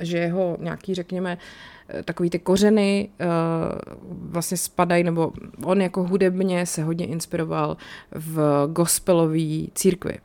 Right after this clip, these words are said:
jo, což je teda pravda. On většinu svého dětství prožil v The Hill, což byla černošská čtvrť, eh, v Tupelu ve státě Mississippi.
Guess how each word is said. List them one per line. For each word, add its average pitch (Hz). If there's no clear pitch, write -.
jo, 202
což 175
je 143
teda 139
pravda. 160
On 214
většinu 208
svého 196
dětství 180
prožil 165
v 160
The 143
Hill, 160
což -
byla 170
černošská 170
čtvrť, -
eh, 156
v -
Tupelu 190
ve 175
státě 160
Mississippi. 170